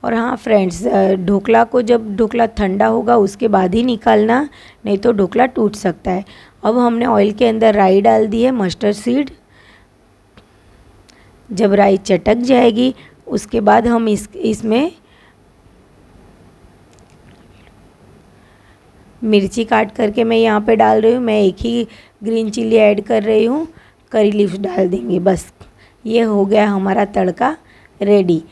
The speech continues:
जैसे ही करी पत्ता डालेंगे हमें ये ढोकला के ऊपर डाल देना है।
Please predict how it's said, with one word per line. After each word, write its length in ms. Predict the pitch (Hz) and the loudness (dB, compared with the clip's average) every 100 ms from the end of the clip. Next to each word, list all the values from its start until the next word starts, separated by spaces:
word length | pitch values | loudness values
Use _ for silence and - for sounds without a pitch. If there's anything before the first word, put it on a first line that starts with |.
| _ - | _ -8
जैसे 340 | 196 190 - 233 | -2 0 0 -2
ही 80 | |
करी 280 | 233 233 233 | 0 0 -2
पत्ता 380 | 220 226 - 233 | -2 -4 0 0
डालेंगे 600 | 220 226 226 226 240 277 - _ _ | 2 2 2 0 0 -2 -4 _ _
हमें 260 | 208 214 226 | -6 -2 0
ये 400 | 226 220 247 269 _ _ _ - | 2 2 2 -2 _ _ _ -10
ढोकला 400 | 208 208 214 214 | -6 -4 -2 -2
के 140 | 226 | 0
ऊपर 360 | 226 214 220 330 - _ 208 | -2 0 0 0 -4 _ -2
डाल 320 | 202 185 185 | 2 2 2
देना 280 | 185 175 180 | 0 0 -4
है। 220 | 175 | -6